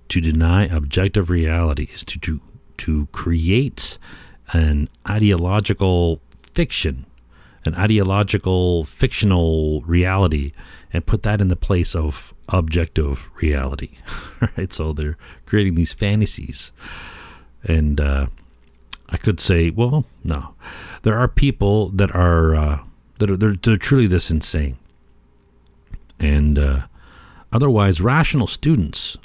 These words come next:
are being brainwashed into buy the, into buying this irrational insanity.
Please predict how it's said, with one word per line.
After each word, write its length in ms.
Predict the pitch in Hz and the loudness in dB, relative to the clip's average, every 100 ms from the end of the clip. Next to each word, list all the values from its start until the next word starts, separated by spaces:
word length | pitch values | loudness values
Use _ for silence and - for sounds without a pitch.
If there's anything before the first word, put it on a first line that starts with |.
| - | -8
are 140 | - 80 | -2 0
being 460 | 76 82 78 80 - - | 2 2 2 -2 -6 -2
brainwashed 800 | 90 87 80 71 73 71 - - - | 2 2 2 0 -4 -6 -10 -8 -2
into 500 | 78 73 78 73 71 - | -2 -2 -4 -4 -6 -6
buy 460 | 76 82 85 80 | -2 0 2 0
the, 260 | 73 76 69 | 0 -4 -4
into 260 | - 80 80 | -6 -4 -4
buying 380 | 71 80 82 78 | -2 -2 0 0
this 380 | 76 - - - - - - - | -2 -4 -10 -14 -20 -20 -20 0
irrational 680 | 92 80 85 87 - 82 78 | 2 4 2 0 0 0 0
insanity. 680 | 80 - 80 85 73 - | -2 -2 0 0 -2 -6